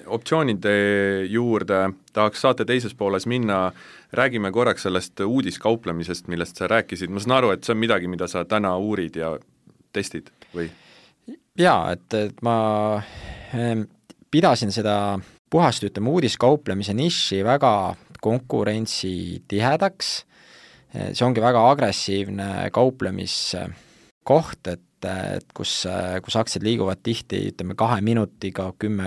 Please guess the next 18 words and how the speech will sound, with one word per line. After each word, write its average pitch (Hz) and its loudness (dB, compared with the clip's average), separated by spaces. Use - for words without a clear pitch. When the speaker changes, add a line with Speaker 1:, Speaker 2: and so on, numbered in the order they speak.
Speaker 2:
kakskümmend 101 -4
protsenti. - -2
Et 98 0
see - -2
on 101 -2
väga 117 6
ha-, 120 2
halastamatu. 110 0
Et - -8
ma 104 0
ei 104 2
julgenud 123 4
selle 107 2
niši 117 2
juurde 113 4
minna 110 0
enne, 101 0
kui, 98 0